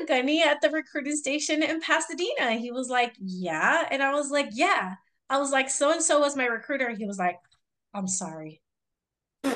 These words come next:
Speaker 1: Literally, that's what he said to me.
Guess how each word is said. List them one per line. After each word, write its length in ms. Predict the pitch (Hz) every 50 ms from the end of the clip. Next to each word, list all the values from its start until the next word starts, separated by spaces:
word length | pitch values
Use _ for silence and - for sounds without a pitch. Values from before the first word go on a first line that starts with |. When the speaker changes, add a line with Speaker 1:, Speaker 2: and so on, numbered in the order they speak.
| - - - 143 - - - - - - - - -
Speaker 1:
Literally, 800 | 311 294 320 339 359 403 415 440 466 494 480 480 508 539 571 698 698 - - 262
that's 260 | - 359 415 - -
what 140 | 480 508 480 440
he 120 | 381 392
said 300 | 392 - 370 294 - - -
to 140 | - - 226
me. 200 | 220 196 185